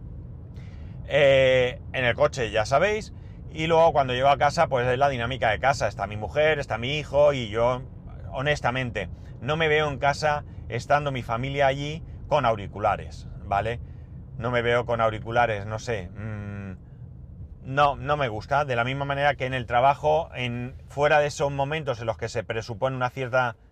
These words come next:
tranquilidad, tampoco me gusta. Hoy he usado auriculares en el trabajo fuera de esas horas, concretamente eran sobre las dos. Tenía una,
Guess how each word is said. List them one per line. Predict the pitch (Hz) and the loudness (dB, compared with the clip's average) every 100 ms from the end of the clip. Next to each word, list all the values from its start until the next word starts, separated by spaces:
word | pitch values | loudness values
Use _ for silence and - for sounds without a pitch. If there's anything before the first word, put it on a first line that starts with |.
| - | -6
tranquilidad, | 127 123 120 123 123 135 | -4 -2 -6 -2 2 2
tampoco | - 110 104 113 101 | 2 0 0 0 -2
me | 87 | -8
gusta. | 80 - - - _ - - _ _ _ _ _ - | -12 -18 -20 -20 _ -20 -20 _ _ _ _ _ 2
Hoy | 170 | 4
he | 208 | 6
usado | 180 156 | 4 6
auriculares | 143 143 143 151 170 147 | 4 4 4 4 4 0
en | |
el | 135 | 0
trabajo | 127 131 151 | 4 4 4
fuera | 135 143 | 4 6
de | 123 | 6
esas | 117 131 | 4 4
horas, | 220 151 | 6 4
concretamente | 120 120 127 131 135 151 | 2 2 4 4 4 4
eran | 151 156 | 4 4
sobre | 156 131 | 4 6
las | 117 110 | 6 6
dos. | 175 147 - - _ - | 6 4 2 -16 _ -2
Tenía | 120 139 147 | 2 4 4
una, | 143 139 139 139 135 131 123 | 6 6 6 4 4 2 0